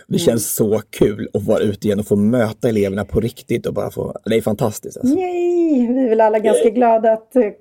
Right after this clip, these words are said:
Speaker 1: covid sopas under mattan i alla fall
Speaker 2: Åh,
Speaker 1: temporärt.
Speaker 2: vi älskar det! Vi älskar det! Vi älskar det!
Speaker 1: <laughs>
Speaker 2: Forever, forever and ever and ever.
Speaker 1: Ja, gud, man vågar inte hoppas för mycket.
Speaker 2: Nej.
Speaker 1: <laughs> Men då undrar jag också,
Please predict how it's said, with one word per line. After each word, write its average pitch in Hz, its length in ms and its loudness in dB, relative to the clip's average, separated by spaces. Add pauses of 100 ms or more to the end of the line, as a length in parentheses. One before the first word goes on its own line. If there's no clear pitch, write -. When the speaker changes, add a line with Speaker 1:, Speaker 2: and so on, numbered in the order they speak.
Speaker 1:
covid 214 480 0
sopas 214 440 -2
under 196 160 0
mattan 208 400 -2
i - 20 0
alla 196 120 -2
fall 185 160 0
Speaker 2:
Åh, - 60 -16
Speaker 1:
temporärt. 494 640 6
Speaker 2:
vi 480 100 4
älskar - 300 2
det! 202 100 2 (100)
Vi 226 160 4
älskar 277 340 4
det! 539 140 6
Vi - 80 2
älskar - 540 4
det! 508 440 2
Speaker 1:
<laughs> - 40 -
Speaker 2:
Forever, 143 640 2
forever 143 480 2
and 135 100 0
ever 139 220 2
and 135 100 0
ever. 104 340 0 (380)
Speaker 1:
Ja, 180 260 -4 (140)
gud, 175 320 -8
man 180 120 -6
vågar 190 180 -2
inte 190 140 0
hoppas 185 260 -2
för 185 60 -4
mycket. 180 280 -4 (880)
Speaker 2:
Nej. - 480 -6 (280)
Speaker 1:
<laughs> - 300 -20
Men 220 240 2
då 233 80 0 (120)
undrar 302 440 2
jag 214 80 2
också, - 140 -4